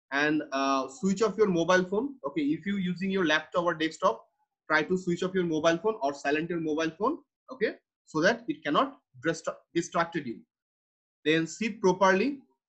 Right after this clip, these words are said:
Okay, then, uh, take your preparation for the next class. I told you that before join my class,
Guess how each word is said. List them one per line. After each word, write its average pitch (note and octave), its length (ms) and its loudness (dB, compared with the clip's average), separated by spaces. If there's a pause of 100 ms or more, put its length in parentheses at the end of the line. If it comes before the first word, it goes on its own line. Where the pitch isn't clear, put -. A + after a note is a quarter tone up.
Okay, F#3 300 -4 (680)
then, D3+ 300 2 (100)
uh, C3 160 -4 (260)
take F#3+ 260 4
your E3+ 140 0
preparation F3 520 0
for D3 160 -2
the A3+ 220 0 (140)
next D3+ 340 -2
class. G#2+ 200 -12
I C#3 120 -12
told E3+ 140 -4
you F3+ 80 2
that F3 300 0 (260)
before F#3 260 0
join E3 320 -2
my F#3+ 140 0
class, F#3 360 2